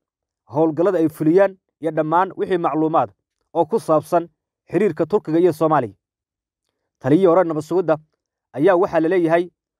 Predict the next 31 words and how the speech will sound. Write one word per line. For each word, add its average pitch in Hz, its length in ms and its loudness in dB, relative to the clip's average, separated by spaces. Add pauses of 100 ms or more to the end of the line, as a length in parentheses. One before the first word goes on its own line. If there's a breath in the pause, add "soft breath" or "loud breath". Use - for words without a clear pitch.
(120)
waxaa 143 180 -6
loo 175 160 2
ballan 170 320 -2
qaaday 156 340 0 (460)
wada - 200 -2
shaqayn 160 480 -4
toosa 185 420 0 (760)
albaabka 156 460 0
dowladda 160 360 -2
Soomaaliya 160 440 0 (340)
ay 156 100 -2
ka 220 140 -4
soo 185 180 -2
gasho 156 280 -4
inuu 185 120 0
noqdo. 151 280 0 (1000)
Dhanka 175 260 -2
kale, 160 220 0 (460)
carruurtiisa, 165 720 -2 (320)
qoyskiisa 170 640 -2 (520)
iyo 147 160 0
dhammaan 165 320 0
ehelkiisa 170 560 -4
xubno 160 240 -6
ka - 100 -10
mid 180 100 -4
ayaa 175 200 2
la 160 100 0
siiyey 160 380 -4 (460)
degenaansho 156 520 0
Qaahira. 156 380 0